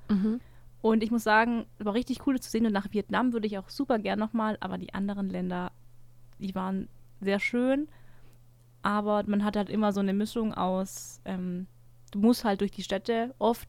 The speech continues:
Speaker 2: um halt an die schönen Orte zu kommen. Zum Beispiel
Speaker 1: Mhm.
Speaker 2: gerade auf den Philippinen, zwangsweise musst du in irgendwelchen großen Städten Zwischenhalt machen, sonst kommst du nicht in die Natur rein.
Speaker 1: Ja.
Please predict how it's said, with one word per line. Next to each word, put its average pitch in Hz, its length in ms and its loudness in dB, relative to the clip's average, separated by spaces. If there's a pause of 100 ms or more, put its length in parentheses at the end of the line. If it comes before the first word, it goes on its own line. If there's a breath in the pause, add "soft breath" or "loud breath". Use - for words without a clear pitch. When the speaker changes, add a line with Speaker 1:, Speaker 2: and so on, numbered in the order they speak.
(140)
Speaker 2:
um 202 220 2
halt 190 420 -2
an 196 140 0
die 190 80 0
schönen 190 280 -2
Orte 175 180 -4
zu - 140 -10
kommen. 180 300 -6
Zum - 100 -8
Beispiel 196 140 0
Speaker 1:
Mhm. - 40 -6
Speaker 2:
gerade 202 120 4
auf 196 80 -2
den 196 120 -4
Philippinen, 233 500 0 (280 soft breath)
zwangsweise 190 720 2
musst 214 360 2
du 208 140 2
in 190 140 -2
irgendwelchen 190 300 0
großen 202 240 2
Städten 196 260 -2
Zwischenhalt 208 440 -2
machen, 196 280 0 (180 soft breath)
sonst 196 240 -2
kommst 208 240 2
du 208 60 0
nicht 196 180 0
in 208 40 2
die 202 60 4
Natur 190 340 0
rein. 170 240 -2 (340 soft breath)
Speaker 1:
Ja. 196 180 -2